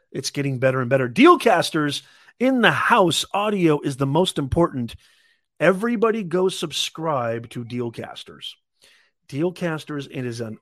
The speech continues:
unbelievable channel, especially their Amazon Live show. Go check out Dealcasters.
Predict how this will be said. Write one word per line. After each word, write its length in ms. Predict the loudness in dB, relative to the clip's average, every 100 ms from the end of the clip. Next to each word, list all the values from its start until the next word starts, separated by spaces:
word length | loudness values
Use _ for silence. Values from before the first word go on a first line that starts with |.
| -10
unbelievable 1300 | -8 -6 -2 -2 -2 -4 -4 -4 -2 -2 -2 -4 -8
channel, 560 | -8 -6 -6 -6 -6 -8
especially 460 | -4 -4 -2 -2
their 240 | -2 -4 -6
Amazon 420 | -6 -6 -6 -6
Live 340 | -6 -4 -4
show. 540 | -6 -6 -4 -4 -6 -10 _ _ _ _ _
Go 400 | -4 -2 0 -2
check 440 | -4 -6 -6 -6 -6
out 240 | -6 -6 -10
Dealcasters. 920 | -8 -8 -6 -6 -8 -10 -12 -12 -14